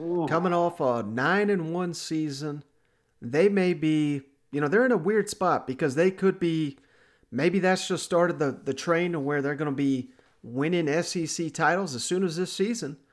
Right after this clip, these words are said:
Speaker 2: But at the same time, they're replacing a multi-year starting quarterback. They're replacing four or five on the offensive line, and, and the offensive line was the strength of that team.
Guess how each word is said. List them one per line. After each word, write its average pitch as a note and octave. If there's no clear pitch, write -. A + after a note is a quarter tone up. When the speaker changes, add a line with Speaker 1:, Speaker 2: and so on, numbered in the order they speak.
Speaker 2:
But E3+
at E3+
the D#3
same E3+
time, F3+
they're B2+
replacing E3+
a A#2+
multi-year E3
starting D#3+
quarterback. F#3
They're B2
replacing B2+
four D#3+
or D3+
five D#3+
on D3
the C#3
offensive D3
line, D#3+
and, A#2+
and A#2+
the A#2+
offensive D3+
line D#3
was C3+
the A#2+
strength D3+
of D3
that C3+
team. E3